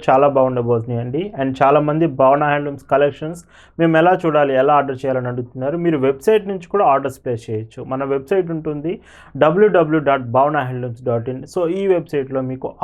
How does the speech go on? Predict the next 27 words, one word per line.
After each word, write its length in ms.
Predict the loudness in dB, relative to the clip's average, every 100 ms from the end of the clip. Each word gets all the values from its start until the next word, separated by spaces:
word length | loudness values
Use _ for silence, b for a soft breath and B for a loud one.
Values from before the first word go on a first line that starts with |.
| 2
all 120 | 2 0
types 220 | -4 -4
of 60 | -6 -4
cotton 280 | -4 -4 -4
sarees, 260 | 0 0 -2 -4
like 120 | 0 0
గద్వాల్ 360 | 2 2 0 0
శారీస్ 280 | -2 -2 -6
నుంచి 220 | -6 -4 -8 -10 b b 0
ప్రింటెడ్ 320 | 2 4 2 4
కాటన్ 280 | 2 2 -2
శారీస్ 280 | -2 -2 -2
వరకు 200 | -6 -4 -4
అన్ని 260 | -2 2 0 0 -4
మీకు 220 | -4 0 -2 -2 -12 -12 -2
డిజైన్స్ 340 | 0 2 2 0 -8
అక్కడ 140 | 0 2
అవైలబుల్ 340 | 4 2 2 -2
ఉంటుంది. 320 | -2 -4 -4 -8 B B B
So 60 | 0
ఒకసారి 240 | 4 4 4
వెబ్సైట్ 340 | 4 4 2 2
చెక్ 140 | -2 0
చేయండి, 260 | -2 -2 -2 -2
అక్కడ 160 | -2 -2
నుంచి 160 | 2 2
ఆర్డర్స్ 220 | 2